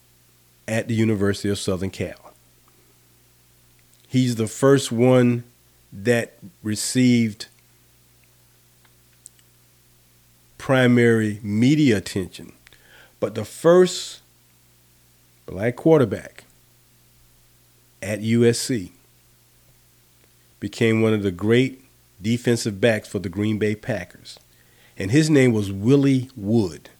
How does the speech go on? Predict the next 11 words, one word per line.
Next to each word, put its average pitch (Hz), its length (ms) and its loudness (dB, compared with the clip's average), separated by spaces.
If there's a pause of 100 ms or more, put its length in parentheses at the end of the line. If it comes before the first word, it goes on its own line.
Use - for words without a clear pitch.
(1120)
Willie 151 260 6
Wood 160 440 6
was 131 160 0
the 117 80 -4
first 135 360 0
black 123 220 0
quarterback 117 540 2
at 98 80 -4
U 120 200 2
S 113 120 4
C 135 360 -2